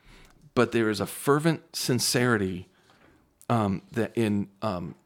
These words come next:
in the, the t-, objective truth of Scripture, that it, all those things, the feelings and emotions are, are good weapons,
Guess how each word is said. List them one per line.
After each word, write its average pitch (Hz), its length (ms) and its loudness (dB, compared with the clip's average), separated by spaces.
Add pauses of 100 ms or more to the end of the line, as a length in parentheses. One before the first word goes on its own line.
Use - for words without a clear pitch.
(720)
in 110 220 0
the, 95 360 -2
the - 100 -6
t-, - 220 -8
objective 120 580 0
truth 120 300 0
of 113 100 -6
Scripture, - 460 -4 (720)
that 107 340 2
it, 120 220 2 (200)
all 165 280 8
those 170 260 6
things, 92 240 0
the - 220 -6
feelings 165 420 4
and 147 100 4
emotions 131 460 2
are, 104 220 0
are 101 280 0
good 139 240 2
weapons, 110 600 0